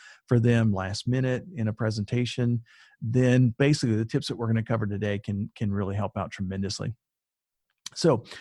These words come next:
when, uh, when you're presenting slideshows made by other people, one of the things that you can do is you can add your own personal experiences to the pre-created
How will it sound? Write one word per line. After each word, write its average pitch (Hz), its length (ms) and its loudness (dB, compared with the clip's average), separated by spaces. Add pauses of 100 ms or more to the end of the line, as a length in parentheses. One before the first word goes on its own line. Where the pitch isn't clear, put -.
(180)
when, 147 340 4
uh, 131 200 2
when 143 200 4
you're 170 80 6
presenting 170 720 2
slideshows 120 640 0
made 113 340 4
by 120 180 0
other 98 280 -4
people, 104 560 -8 (100)
one 123 280 2
of 160 40 4
the 160 100 4
things 127 260 0
that 113 80 -2
you 113 100 -2
can 104 140 0
do 110 180 0
is 104 160 -4
you 139 80 -2
can 147 260 0
add 127 300 -2
your 117 260 -6
own 147 520 -2 (400)
personal 131 400 0
experiences 113 800 0
to 117 160 -2
the 110 120 0
pre-created 107 840 -2